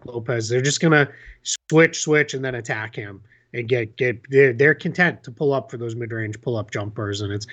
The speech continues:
it's gonna be really hard. So that, that, that's gonna be my pick, is Celtics in five. I just, and it's not that I'm that confident. I, I just,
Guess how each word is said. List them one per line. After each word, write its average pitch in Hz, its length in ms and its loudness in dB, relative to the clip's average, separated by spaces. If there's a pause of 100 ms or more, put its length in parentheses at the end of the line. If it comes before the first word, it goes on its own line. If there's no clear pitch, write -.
(200)
it's - 100 -10
gonna 160 160 8
be 170 80 10
really 156 280 8
hard. 117 260 0
So - 100 -8
that, 127 220 -4
that, 135 220 -2 (400)
that's 147 180 0
gonna 170 160 4
be 165 120 4
my 156 140 4
pick, 151 360 0
is 123 160 -8
Celtics 127 480 -8
in 113 120 -12
five. 135 420 0
I 120 100 -4
just, 117 260 -8 (260)
and 151 120 0
it's 147 160 0
not 165 180 0
that 175 100 2
I'm 160 120 2
that 131 260 -2
confident. 165 640 0 (600)
I, 147 260 0
I 160 40 4
just, 143 500 -4